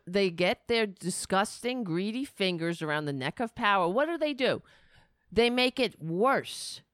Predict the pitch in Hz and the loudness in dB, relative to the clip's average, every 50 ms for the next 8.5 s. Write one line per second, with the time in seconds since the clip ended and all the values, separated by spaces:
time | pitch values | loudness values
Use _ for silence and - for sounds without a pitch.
0 | _ _ _ _ _ _ _ _ _ _ _ _ _ _ _ _ _ _ - 185 | _ _ _ _ _ _ _ _ _ _ _ _ _ _ _ _ _ _ -4 0
1 | 214 226 214 196 170 185 233 240 240 247 247 240 233 - - - - _ _ _ | 0 0 0 -2 -2 0 2 2 2 2 2 0 -2 -4 -10 -20 -20 _ _ _
2 | _ _ _ _ _ _ _ _ _ _ - 185 226 233 214 208 247 262 240 - | _ _ _ _ _ _ _ _ _ _ -4 0 0 0 2 2 0 0 0 -2
3 | - - - - 185 226 247 240 233 - - 175 123 85 110 _ _ _ _ _ | -6 -10 -10 -8 -4 -2 -2 -2 -2 -2 -2 -2 -2 -2 -4 _ _ _ _ _
4 | _ _ _ - 165 196 208 196 220 240 247 - - 240 233 220 - 233 240 226 | _ _ _ -2 0 2 2 4 4 2 2 2 0 -2 -2 -2 -2 0 0 2
5 | 226 226 226 - - 233 233 214 240 240 233 - - 247 233 233 - - - 302 | 2 0 0 0 0 0 2 2 2 2 0 0 -2 -4 -4 -4 -6 -8 -4 -2
6 | 277 247 196 123 95 113 - _ _ _ _ _ _ - - 285 - - 226 233 | 0 0 0 0 -2 -4 -8 _ _ _ _ _ _ -20 -20 -14 -4 0 0 0
7 | 226 - - - 233 254 254 - - 254 247 240 240 254 254 262 247 247 - - | 0 0 -2 0 0 0 0 -2 -2 -2 0 0 0 0 0 0 0 -2 -4 -6
8 | 180 143 143 131 117 110 110 104 117 - | -2 0 0 0 0 -2 -4 -8 -14 -16